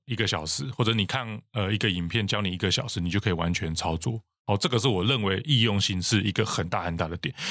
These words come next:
我觉得功能性都不是问题。哦，那功能性我自己也听过非常多会计师在演讲，然后他在跟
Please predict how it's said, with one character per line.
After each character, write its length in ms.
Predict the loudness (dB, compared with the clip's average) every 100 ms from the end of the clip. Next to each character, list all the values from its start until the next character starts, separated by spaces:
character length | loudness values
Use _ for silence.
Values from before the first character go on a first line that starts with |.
| 0
我 80 | 2
觉 80 | 2
得 40 | 2
功 200 | 4 6
能 100 | 4
性 180 | 4
都 80 | 0
不 120 | 0
是 120 | 0 2
问 280 | 2 0
题。 240 | -2 -6 -8 _
哦， 180 | 0 2
那 120 | 2 2
功 160 | 2
能 100 | 4
性 100 | 4
我 80 | 2
自 120 | 2
己 120 | 2 2
也 60 |
听 200 | 2 2
过 120 | 2
非 120 | 2 0
常 160 | 0
多 80 | 0
会 120 | 0
计 120 | 0
师 160 | 0 0
在 120 | 0
演 240 | -2 -4 -6
讲， 220 | -6 -8 -12 -12 -4
然 100 | 0
后 200 | 0 0 _ _ -6
他 100 | -2
在 220 | 0 -2
跟 320 | 0 -2 -2